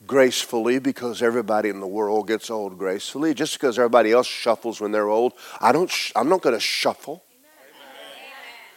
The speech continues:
You say, "Well, what if you hurt yourself?" I'd rather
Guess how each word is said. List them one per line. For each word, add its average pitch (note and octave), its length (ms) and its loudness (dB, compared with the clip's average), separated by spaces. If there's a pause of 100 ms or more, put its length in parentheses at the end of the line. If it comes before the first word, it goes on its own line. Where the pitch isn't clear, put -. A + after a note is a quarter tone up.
(240)
You C3 120 0
say, D3 220 6
"Well, C#3 120 10
what D3 140 8
if D3+ 100 4
you D#3 120 4
hurt F3+ 260 2
yourself?" G#2+ 340 -2
I'd D#3 140 6
rather B2 380 6